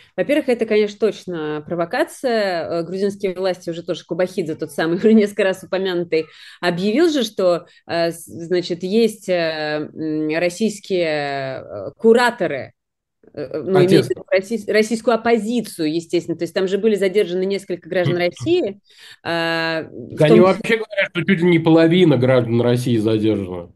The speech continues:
Speaker 1: Но это не так. Там задержаны три-, триста человек, около трехсот, э, что-то такое. И в том числе несколько граждан России, которые, да, выходили там на протест и, э, наблюдали за происходящим. Мы делали,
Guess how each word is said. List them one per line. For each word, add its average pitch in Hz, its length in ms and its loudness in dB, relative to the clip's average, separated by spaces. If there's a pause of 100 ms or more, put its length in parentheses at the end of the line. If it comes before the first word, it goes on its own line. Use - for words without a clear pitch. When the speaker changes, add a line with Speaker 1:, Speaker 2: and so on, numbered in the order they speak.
(160)
Speaker 1:
Но 226 140 4
это 233 200 2
не 247 160 0
так. 190 380 -2
Там 180 140 -2 (120)
задержаны 220 500 0
три-, 226 320 -8
триста 226 380 -4
человек, 214 500 -2
около 220 260 2
трехсот, 208 540 -4
э, 196 220 0
что-то 180 240 -12
такое. 185 460 -2
И 190 540 0
в 175 60 -18
том 262 180 -2
числе 240 220 -2
несколько 196 420 -6
граждан 196 300 0
России, 202 400 0
которые, 202 440 -2
да, 185 180 -2
выходили 190 480 -4
там 160 240 -6
на 160 80 -6
протест 156 460 -6 (460)
и, 185 320 0
э, 165 760 0
наблюдали 185 600 0
за 196 260 -2
происходящим. 196 640 -2
Мы 190 100 -2
делали, 180 500 -2